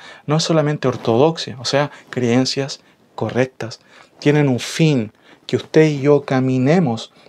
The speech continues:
en una conducta correcta, o como se le llama muchas veces, la ortopraxis, que mi ortopraxis sea justamente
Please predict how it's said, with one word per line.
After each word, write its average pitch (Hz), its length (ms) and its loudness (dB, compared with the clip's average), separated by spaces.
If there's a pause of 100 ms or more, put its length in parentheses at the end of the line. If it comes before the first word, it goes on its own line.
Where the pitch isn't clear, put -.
(160)
en 131 320 0 (240)
una 127 460 0 (120)
conducta 117 760 -2 (220)
correcta, 120 800 -4
o 117 200 -6
como 120 240 -6
se 120 160 -8
le 113 120 -4
llama 117 240 -4
muchas 113 260 -6
veces, 113 340 -8 (200)
la 117 140 0
ortopraxis, 123 1000 -2 (260)
que 127 120 -4
mi 127 220 2
ortopraxis 160 680 -4
sea 117 460 -2 (240)
justamente 127 640 -4